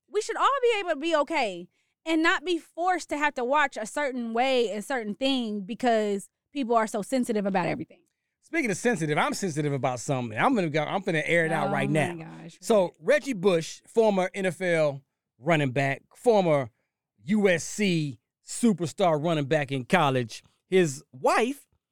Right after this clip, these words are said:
Speaker 2: made him a sexy video for his thirty-eighth
Speaker 1: Let me
Speaker 2: birthday.
Speaker 1: see it, 'cause I haven't seen it. Are you
Speaker 2: Let's see.
Speaker 1: serious?
Speaker 2: Yep, sure did.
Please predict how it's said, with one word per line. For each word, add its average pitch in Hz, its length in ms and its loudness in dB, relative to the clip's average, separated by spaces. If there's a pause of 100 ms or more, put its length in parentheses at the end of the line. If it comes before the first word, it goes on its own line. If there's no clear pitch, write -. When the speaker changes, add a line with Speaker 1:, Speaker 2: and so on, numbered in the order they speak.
(200)
Speaker 2:
made 180 260 0
him 226 380 2 (760)
a 165 100 -2
sexy 196 380 2
video 190 560 2 (160)
for 202 140 -2
his 254 80 -4
thirty-eighth 147 360 -2
Speaker 1:
Let 523 160 0
me 640 200 2
Speaker 2:
birthday. 480 140 0
Speaker 1:
see 381 60 -2
it, 330 60 -2
'cause 359 100 -2
I 480 160 2
haven't 339 240 -2
seen 381 180 -2
it. 165 160 -12 (880)
Are 285 80 4
you 349 80 4
Speaker 2:
Let's 403 100 0
see. 392 80 -2
Speaker 1:
serious? 392 340 -2
Speaker 2:
Yep, 277 220 -4 (180)
sure 120 340 0
did. 277 280 -2